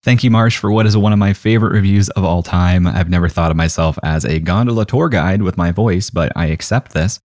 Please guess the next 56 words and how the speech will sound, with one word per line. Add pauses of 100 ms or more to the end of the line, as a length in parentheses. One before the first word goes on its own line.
(160)
And
thanks
for
sharing
your
thoughts
on
Twitter
as
well. (600)
If
you
haven't
left
a
review
on
Apple
Podcasts
yet,
please
consider
doing
so,
as
it
helps
the
show
a
lot, (360)
and
it
may
get
read
here
on
the
show. (760)
All
right,
well,
today
is
a
fun
combination
of
two
of
my
favorite
types
of
episodes.